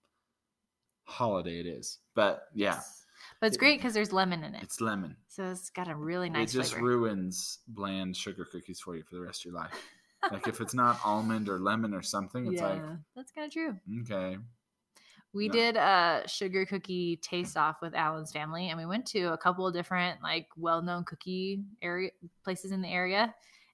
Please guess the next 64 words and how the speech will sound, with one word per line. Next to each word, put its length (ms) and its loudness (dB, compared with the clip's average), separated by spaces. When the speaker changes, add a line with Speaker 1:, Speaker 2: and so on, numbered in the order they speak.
Speaker 2:
And 200 4
I, 140 4
the 120 6
winner 300 4
was 280 4
the 120 4
almond 320 4
flavor 180 -4
one. 200 -4
None 180 8
of 80 2
them 160 2
had 140 2
lemon 280 -2
in 120 -6
them. 240 -8
Speaker 1:
Nobody 320 -4
was 120 -4
doing 260 0
lemon, 360 -2
which 180 -6
is 120 -6
crazy 320 2
to 60 0
me. 100 0
The 100 -6
lemon 320 2
is 160 0
such 200 0
a 40 -2
nice, 320 -2
like, 240 -4
I 100 2
love 200 2
lemon, 320 -8
but 120 2
it's 160 2
just 180 -2
a 40 -4
nice, 300 0
like, 320 -2
contrast 540 -4
to 60 -10
the 80 -14
sweet. 260 -10
Speaker 2:
Yeah. 240 -8
But 300 0
the 160 0
one 220 4
that 80 -2
we 80 -2
liked 260 -2
best 280 -4
had, 280 -2
like, 160 -6
an 80 -6
almond 580 -4
flavoring 340 -6
Speaker 1:
Definitely 180 -4
Speaker 2:
in 60 -4
Speaker 1:
had 140 -4
Speaker 2:
it. 40 -4
Speaker 1:
a 40 -4
different 520 -8